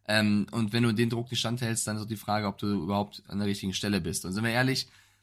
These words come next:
die Jets haben in letzter Zeit auf der Quarterback-Position echt einiges probiert. <laughs> Ähm, das ist schon okay, jetzt den, den Starter mal wieder ein paar Bälle werfen zu lassen nach dem Motto, äh,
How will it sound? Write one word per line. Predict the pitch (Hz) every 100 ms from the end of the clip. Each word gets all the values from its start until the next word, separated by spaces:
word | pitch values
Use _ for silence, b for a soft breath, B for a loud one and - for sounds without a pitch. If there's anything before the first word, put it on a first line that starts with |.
| b _
die | -
Jets | 107 120 127
haben | 120 113
in |
letzter | 117 120
Zeit | 110 120
auf | 113
der | 110
Quarterback-Position | - 117 113 - 117 104 107
echt | 107 101
einiges | 113 120 113
probiert. | 117 120 135 - -
<laughs> | - - - B B B B
Ähm, | - 117 110 113 107
das | 120 -
ist | - 127 -
schon | 127
okay, | 120 135 123
jetzt | 110 -
den, | 110 104 98
den | 104
Starter | 98 110 110 110
mal | 107 104
wieder | 104
ein | 92
paar | 107
Bälle | 98 - 110
werfen | 101 98 101
zu | 104
lassen | 98 104
nach | 98
dem | 101
Motto, | 98 98 101 95 -
äh, | 95 98 95